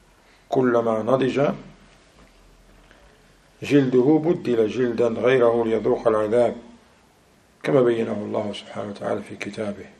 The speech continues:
بقوله في سورة النساء: "إن الذين كفروا بآياتنا سوف نصليهم نارا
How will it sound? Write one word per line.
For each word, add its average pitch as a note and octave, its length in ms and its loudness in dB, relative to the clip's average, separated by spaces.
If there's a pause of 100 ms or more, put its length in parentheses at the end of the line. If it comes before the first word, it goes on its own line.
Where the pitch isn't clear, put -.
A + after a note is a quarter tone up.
(520)
بقوله A#2+ 680 0 (600)
في A2 180 -6
سورة A2+ 340 0
النساء: G#2+ 560 -2 (800)
"إن A#2+ 300 -2
الذين G#2+ 680 -6
كفروا A2+ 460 0
بآياتنا A2 880 -6
سوف A2 380 -8
نصليهم G#2+ 720 -10
نارا A#2 460 4